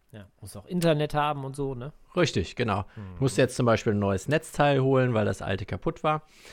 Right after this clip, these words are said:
Speaker 2: Und, ähm, ja, die Kinder sind halt seit zwei Wochen auch zu Hause. Das heißt, man muss jetzt hier Kinderbetreuung machen für die Kinder, die sonst normalerweise in den Kindergarten gehen, die sonst in die Schule gehen. Kindergarten ist ja dann halt, dass man halt vielleicht mit denen ein bisschen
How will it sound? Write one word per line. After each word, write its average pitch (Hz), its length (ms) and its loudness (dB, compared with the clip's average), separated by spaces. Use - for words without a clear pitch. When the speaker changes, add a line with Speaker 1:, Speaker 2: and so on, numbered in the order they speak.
Speaker 2:
Und, 160 680 4
ähm, 143 680 4
ja, 156 280 8
die 110 140 2
Kinder 165 320 4
sind 139 180 -2
halt 135 180 2
seit 123 180 2
zwei 123 200 0
Wochen 117 200 2
auch 127 160 -2
zu - 140 -4
Hause. 147 240 0
Das 123 180 0
heißt, 131 300 2
man 120 140 0
muss 120 180 -2
jetzt - 220 -4
hier 110 440 0
Kinderbetreuung 156 680 -2
machen 147 260 -6
für - 160 -6
die 123 120 -2
Kinder, 120 320 -2
die 110 160 -4
sonst 107 300 -4
normalerweise 104 520 0
in - 260 -6
den 87 140 -4
Kindergarten 147 580 -4
gehen, 143 400 -2
die 113 220 -4
sonst 107 260 -4
in - 140 -8
die 95 80 -6
Schule 156 320 -4
gehen. 156 200 -4
Kindergarten 120 540 -2
ist 117 160 -8
ja 113 160 0
dann 98 300 0
halt, 101 300 -2
dass - 140 -8
man 98 200 0
halt 101 180 -2
vielleicht 95 320 -6
mit 95 140 -6
denen 95 380 -4
ein 101 40 -10
bisschen 92 480 -6